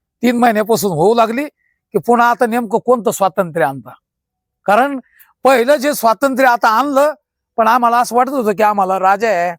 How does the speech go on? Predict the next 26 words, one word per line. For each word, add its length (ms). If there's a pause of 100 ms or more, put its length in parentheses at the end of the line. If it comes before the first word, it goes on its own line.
कोणतरी 300
प्रतिनिधी 580
आहे, 120 (420)
परंतु 200
असं 320
तीन 240
महिन्यामध्ये 460
आम्हाला 280
प्रकर्षाने 640
जाणवावं 320
लागलं 300 (500)
की 40
आम्हाला 480
कोणी 260
वाली 380 (180)
म्हणजे 200
प्रतिनिधी 480
आहे 440
का 140
नाही 220 (460)
असा 220
प्रश्न 340
आमचाच 440
आम्हाला 280
पडलेला 380
आहे. 120